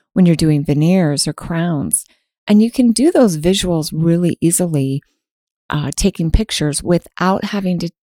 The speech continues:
to take a picture of the entire patient, the entire person. So you don't have to worry about who you have on, on social media. You can just take a picture of the mouth.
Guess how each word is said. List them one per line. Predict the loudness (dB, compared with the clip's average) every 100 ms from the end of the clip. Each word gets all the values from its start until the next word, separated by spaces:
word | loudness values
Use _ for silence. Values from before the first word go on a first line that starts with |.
| _ -2
to | 0 2 2 0 _ _ _ _ -2
take | -2 0
a |
picture | 0 0 0 0
of | 0 -2 -6
the | -2 -2
entire | -2 -6 -6 -4
patient, | -2 -2 -2 -2 -4 -4
the | -6
entire | -6 -8 -6
person. | -4 -4 -4 -4 -4 -6
So | -4
you | -4
don't | -2 -2 -2
have | -8 -8
to | -6
worry | -4 -2 -2
about | -2 -4 -6 -10 _ _ -6
who | 0 2
you | 2
have | 0 -4 -6 -4
on, | -4 -4 -6 -6
on | -4
social | -4 -4 -4 -2
media. | -2 0 0 0
You | -2
can | -4 -8 -4
just | -2 -2 -2
take | -4 -2
a |
picture | -2 -2 -4 -10
of | -8
the | -6
mouth. | -6 -8 -10